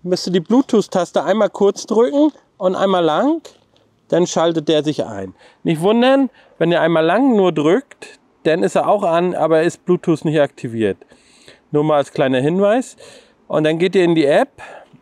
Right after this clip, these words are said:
und dann könnt ihr oben auf dem Pluszeichen das hinzufügen und dann wird das, äh, auch sofort gefunden.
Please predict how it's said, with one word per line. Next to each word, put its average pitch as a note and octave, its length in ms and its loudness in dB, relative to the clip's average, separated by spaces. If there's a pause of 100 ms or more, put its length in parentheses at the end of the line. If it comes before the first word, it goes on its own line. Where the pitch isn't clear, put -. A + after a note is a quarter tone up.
(400)
und D#3 100 -4
dann D#3 100 0
könnt F3+ 220 0
ihr E3+ 40 2
oben F#3 220 0
auf E3+ 140 0
dem E3+ 180 -2
Pluszeichen G3 720 -2 (460)
das D3 200 -2
hinzufügen A3+ 760 -2
und E3+ 180 -2
dann D3 160 0
wird D#3 140 -4
das, - 320 -2
äh, C3+ 400 -2 (340)
auch C#3+ 180 -2
sofort D#3+ 460 -4
gefunden. A#3 680 -2